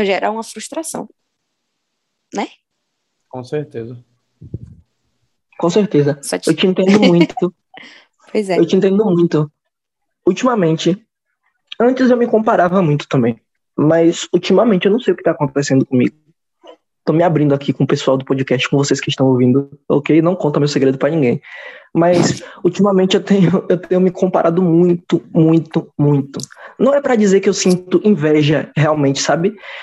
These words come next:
Speaker 3: Mas é
Speaker 1: É,
Speaker 3: aquela
Speaker 1: não é uma
Speaker 3: sensação de
Speaker 1: inveja.
Speaker 3: impotência. Tipo,
Speaker 1: Isso.
Speaker 3: eu não sou a pe-, a melhor pessoa do mundo, mas eu também não sou a pessoa mais burra, não sou a pessoa menos talentosa. Eu tenho meus talentos, eu tenho meus
Speaker 1: Sim.
Speaker 3: dotes.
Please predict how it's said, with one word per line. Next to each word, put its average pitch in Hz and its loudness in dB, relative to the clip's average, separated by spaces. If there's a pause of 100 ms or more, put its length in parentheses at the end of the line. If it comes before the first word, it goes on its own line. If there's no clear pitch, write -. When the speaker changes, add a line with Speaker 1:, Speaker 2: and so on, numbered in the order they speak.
(100)
Speaker 3:
Mas 185 2
é 202 4
Speaker 1:
É, - 4
Speaker 3:
aquela 202 0
Speaker 1:
não 190 0
é - 4
uma - 4
Speaker 3:
sensação 214 0
de 196 4
Speaker 1:
inveja. 214 4
Speaker 3:
impotência. 208 0 (380)
Tipo, 190 2
Speaker 1:
Isso. - -10
Speaker 3:
eu 214 0
não 277 0
sou 240 -2
a 220 -4
pe-, 220 2
a 190 0
melhor 185 2
pessoa 170 0
do 156 0
mundo, 151 2
mas 190 2
eu 190 0
também 202 0
não 240 -2
sou 294 -2
a - 2
pessoa 202 -2
mais 175 0
burra, 156 2
não 170 2
sou 175 0
a 170 0
pessoa 165 0
menos 160 -2
talentosa. 151 0
Eu 185 0
tenho 175 0
meus 156 0
talentos, 135 -2
eu - 2
tenho 160 2
meus 139 2
Speaker 1:
Sim. 135 0
Speaker 3:
dotes. 131 -2